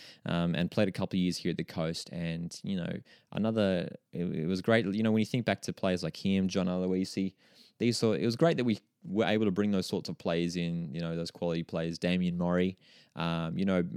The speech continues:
whether they over, even, were only even here for, like, a season or two, you know what I mean?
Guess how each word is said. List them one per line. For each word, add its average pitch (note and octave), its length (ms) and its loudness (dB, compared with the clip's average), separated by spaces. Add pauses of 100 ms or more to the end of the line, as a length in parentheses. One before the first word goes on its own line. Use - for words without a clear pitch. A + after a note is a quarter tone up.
(200)
whether G2+ 260 4
they F2 260 4
over, E2+ 320 0
even, E2+ 320 -2
were F2 180 0
only F2 220 2
even F2 340 2
here F#2 240 4
for, F2+ 120 0
like, E2 140 -2
a F2 40 -2
season F2+ 320 2
or E2+ 80 2
two, - 160 -4
you F#2 180 0
know F#2 100 2
what F#2+ 100 2
I - 20 2
mean? A2+ 240 2